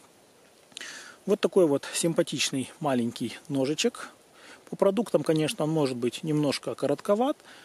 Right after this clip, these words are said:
а для всяких E D C задач срезать ветку, разрезать веревки, упаковку, картон без проблем справится. Такие вот ножи появились у марки сок, бывает в других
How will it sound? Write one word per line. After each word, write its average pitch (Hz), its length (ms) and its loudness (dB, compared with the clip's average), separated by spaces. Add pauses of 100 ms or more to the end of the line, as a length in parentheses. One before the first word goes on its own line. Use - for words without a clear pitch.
(240)
а 170 100 0
для 170 140 2
всяких - 380 0
E 170 40 -2
D 151 120 -4
C 160 160 -4
задач 135 520 0
срезать 135 420 -2
ветку, 233 380 2
разрезать 151 580 0 (200)
веревки, 202 420 2
упаковку, 175 640 0
картон 226 540 2 (580)
без 151 220 0
проблем 151 480 0
справится. - 640 -4 (1800)
Такие 156 380 2
вот 131 260 0 (120)
ножи 131 440 0 (100)
появились 135 640 0
у 135 100 0
марки 113 360 -4
сок, - 440 0
бывает 147 600 0
в 131 320 -2
других 123 600 -6